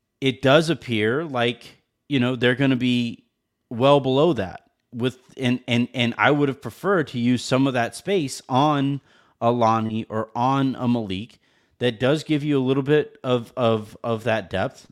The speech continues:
does give you that trade chip if you keep him at, at, at an expiring contract. Um, and,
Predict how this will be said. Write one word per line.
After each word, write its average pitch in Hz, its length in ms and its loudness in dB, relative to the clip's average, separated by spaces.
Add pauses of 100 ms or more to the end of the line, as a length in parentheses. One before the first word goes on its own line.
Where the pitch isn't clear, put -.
(120)
does 131 280 2
give 147 180 -2
you 147 80 -2
that 139 240 -2
trade 117 280 -4
chip 135 220 -6
if 117 140 -10
you 107 40 -12
keep 117 240 -8
him 123 120 0
at, 120 200 0
at, 113 360 -2
at 113 160 -2
an 107 100 -4
expiring 107 500 -4
contract. 101 600 -6 (500)
Um, 113 340 -2 (200)
and, 123 320 0